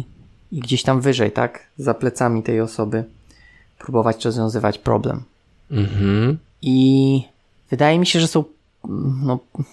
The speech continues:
Speaker 1: widzę plusy i minusy obu, obu rozwiązań.
Speaker 2: No.
Speaker 1: Szczególnie, e, wiesz, jak ktoś jest może nie do końca śmiały, żeby takie tematy poruszać.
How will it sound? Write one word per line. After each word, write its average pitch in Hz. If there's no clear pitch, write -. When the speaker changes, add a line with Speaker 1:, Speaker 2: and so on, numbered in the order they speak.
Speaker 1:
widzę 143
plusy 156
i 151
minusy 135
obu, 127
obu 127
rozwiązań. 117
Speaker 2:
No. 120
Speaker 1:
Szczególnie, 127
e, 104
wiesz, 135
jak 113
ktoś -
jest -
może 127
nie 120
do 117
końca 120
śmiały, 120
żeby 113
takie 113
tematy 110
poruszać. -